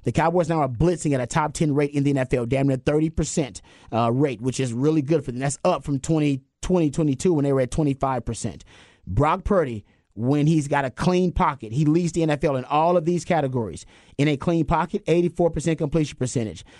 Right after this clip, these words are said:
Uh, with no blitz, eighty-three percent completion percentage. Uh, with a clean pocket passer rating, one twenty-five point one. With a clean pocket passer rating without a blitz, one twenty-four point eight. You cannot afford to have Brock Purdy playing like the best quarterback in the league.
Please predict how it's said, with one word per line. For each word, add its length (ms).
Uh, 240
with 160
no 200
blitz, 460
eighty-three 480
percent 320
completion 320
percentage. 420
Uh, 260
with 220
a 60
clean 320
pocket 340
passer 320
rating, 320
one 260
twenty-five 560
point 240
one. 320
With 340
a 140
clean 420
pocket 380
passer 260
rating 220
without 320
a 40
blitz, 380
one 240
twenty-four 540
point 320
eight. 200
You 80
cannot 340
afford 280
to 60
have 120
Brock 220
Purdy 240
playing 280
like 120
the 80
best 180
quarterback 480
in 60
the 80
league. 320